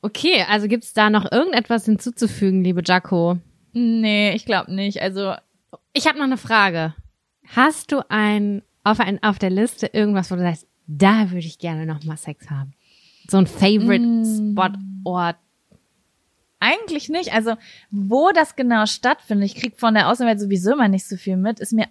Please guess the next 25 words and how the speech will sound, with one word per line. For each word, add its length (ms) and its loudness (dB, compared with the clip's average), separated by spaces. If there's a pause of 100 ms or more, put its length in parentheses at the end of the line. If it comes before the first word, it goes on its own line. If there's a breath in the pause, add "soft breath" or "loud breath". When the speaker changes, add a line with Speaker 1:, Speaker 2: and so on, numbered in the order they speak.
Speaker 2:
eigentlich 560 -2
egal. 460 2
Mir 120 2
ist 140 -6
immer 180 0
nur 180 -4
wichtig, 360 -6
wie 80 -2
ich 100 -4
mich 300 0 (340 soft breath)
irgendwie 320 -2
dabei 560 4
fühle. 380 -2
Aber 180 2
ich 120 -8
bin 120 -2
jetzt 280 -2
weder 340 4
so 100 -4
ein 100 2
Romantic 720 0
Girl, 280 2
die 100 0
sagt, 360 0
"Oh, 140 0